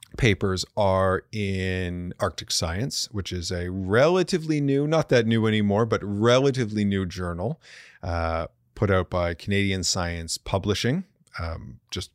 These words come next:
big shout out to them. They're great supporters of Canadian science broadly. So like, uh, Facets is the journal. Facets is one of their open access,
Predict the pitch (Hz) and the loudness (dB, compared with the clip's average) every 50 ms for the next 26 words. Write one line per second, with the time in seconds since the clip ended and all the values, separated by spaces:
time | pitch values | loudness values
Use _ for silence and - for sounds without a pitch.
0 | _ _ - 98 90 - - 113 104 92 101 95 - - 90 95 95 95 92 87 | _ _ -2 -2 0 2 4 4 4 4 4 0 -2 -4 -4 -4 -2 -2 -2 -4
1 | 85 85 87 - _ _ _ - - - - _ - - - 123 117 107 - 101 | -6 -8 -12 -20 _ _ _ -20 -20 -20 -20 _ -4 2 4 4 6 4 2 0
2 | - 107 107 98 98 92 87 - 92 85 - - _ _ _ _ _ _ _ _ | 2 2 2 4 2 2 0 -2 -4 -6 -8 -12 _ _ _ _ _ _ _ _
3 | - - 110 104 101 101 98 95 92 92 92 - - 92 87 87 85 82 - - | -4 0 4 4 6 6 4 4 2 2 2 0 0 0 0 -2 -4 -6 -4 -2
4 | 92 87 87 87 - 87 85 85 80 - - - - - - _ _ _ - - | 0 0 0 0 -2 -4 -8 -8 -8 -10 -14 -20 -20 -20 -20 _ _ _ -10 -8
5 | 90 87 87 85 82 90 95 - - - 92 - - - - 82 90 - - - | -8 -8 -8 -8 -10 -10 -12 -12 -14 -12 -10 -10 -10 -10 -12 -14 -14 -16 -2 2
6 | - 104 101 98 - - - 90 87 - - 90 85 - - - 87 85 85 85 | 4 4 6 4 4 2 0 0 0 -2 -6 -6 -8 -8 -8 -8 -8 -8 -6 -6
7 | - - 104 95 98 101 95 92 90 87 87 85 78 - - - 87 - - 90 | -2 2 4 4 4 4 4 4 2 2 0 0 -4 -4 -2 -2 -2 -2 -4 -6
8 | 90 - - 95 92 87 90 87 90 85 - 90 85 85 87 87 - 98 85 85 | -8 -10 -10 -8 -6 -6 -4 -4 -4 -4 -4 -4 -4 -2 -4 -4 -4 -4 -6 -4
9 | 82 82 - - - - 85 85 - - - - - | -6 -6 -6 -6 -6 -6 -6 -6 -6 -6 -6 -6 -8